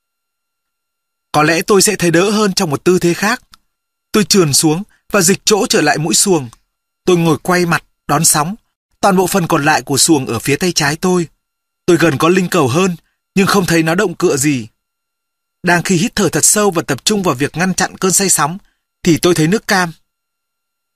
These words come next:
Tôi đã tưởng nó chọn một chỗ khuất dưới tấm bạt và gần mũi xuồng, càng xa con linh cẩu càng tốt. Nhưng không phải thế, nó ở ngay trên một cái ghế bên sườn xuồng,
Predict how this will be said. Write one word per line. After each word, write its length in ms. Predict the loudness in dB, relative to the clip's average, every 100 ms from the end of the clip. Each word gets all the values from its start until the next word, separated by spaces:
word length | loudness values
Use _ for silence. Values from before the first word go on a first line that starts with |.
| _ _ _ _
Tôi 180 | 2 2
đã 120 | 2 0
tưởng 260 | 0 0
nó 100 | -2
chọn 260 | -2 -2 -2
một 60 | 0
chỗ 160 | -2
khuất 260 | -2 -4 0
dưới 100 | -2
tấm 220 | -2 -2
bạt 200 | -2 -2
và 100 | -2
gần 240 | -2 -2 0
mũi 120 | 0
xuồng, 320 | 0 0 -2 -6 _ _ -2
càng 180 | 0 0
xa 200 | -2 -2
con 120 | -2
linh 140 | -2 -2
cẩu 180 | -2
càng 200 | -2 -4
tốt. 260 | -2 -2 -2 _ _ _ _ _ _ _
Nhưng 120 | -2
không 160 | 0 0
phải 160 | -2 -2
thế, 280 | 0 0 -2 _ _ _
nó 120 | 0
ở 140 | 2 2
ngay 220 | 0 0
trên 160 | 0 -2
một 80 |
cái 140 | -2 -2
ghế 220 | 0 0
bên 160 | 0 0
sườn 260 | 0 0
xuồng, 320 | 0 0 -2